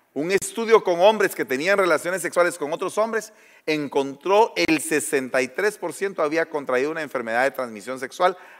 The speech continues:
a través de su actividad homosexual. Si usted se da cuenta,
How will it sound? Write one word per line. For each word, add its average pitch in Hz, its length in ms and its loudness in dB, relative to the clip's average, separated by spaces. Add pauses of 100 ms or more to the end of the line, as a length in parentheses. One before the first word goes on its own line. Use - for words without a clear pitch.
a 127 180 6
través 123 400 2
de 139 80 -6
su - 140 -10
actividad 104 760 -6 (200)
homosexual. 113 1000 -10 (4000)
Si - 120 -14
usted 175 140 0
se 202 120 2
da 208 120 8
cuenta, 208 720 0